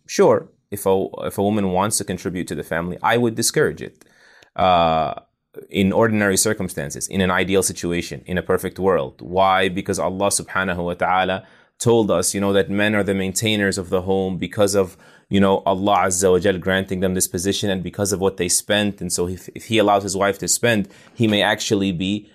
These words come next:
uh, losing respect in her eyes. And many a times we see this all the time. Like, you want me to respect your leadership in the home,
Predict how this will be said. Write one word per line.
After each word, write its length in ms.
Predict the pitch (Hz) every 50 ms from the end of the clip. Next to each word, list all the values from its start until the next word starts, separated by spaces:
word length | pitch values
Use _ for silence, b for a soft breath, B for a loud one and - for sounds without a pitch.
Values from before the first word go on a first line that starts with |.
| b b b -
uh, 140 | 87 85 -
losing 440 | - 98 101 117 120 101 107 101 98
respect 420 | 95 - - - 113 107 - -
in 100 | 98 92
her 140 | 92 90 67
eyes. 280 | 85 117 113 80 73 82
And 120 | 85 90
many 180 | 98 110 123 117
a 60 | 104
times 280 | - - 101 101 90
we 80 | 95 95
see 180 | - - 127 110
this 160 | 101 95 -
all 100 | 101 98
the 100 | 95 90
time. 300 | - 135 113 80 - - -
Like, 240 | - 71 82 - -
you 240 | 73 85 92 101 101
want 240 | 104 104 98 87 95
me 100 | 98 98
to 100 | 98 -
respect 420 | 87 85 - - - 95 92 - -
your 100 | 82 87
leadership 400 | 90 95 98 95 - - 87 -
in 120 | 82 80
the 80 | 80 78
home, 340 | 95 104 104 92 87 85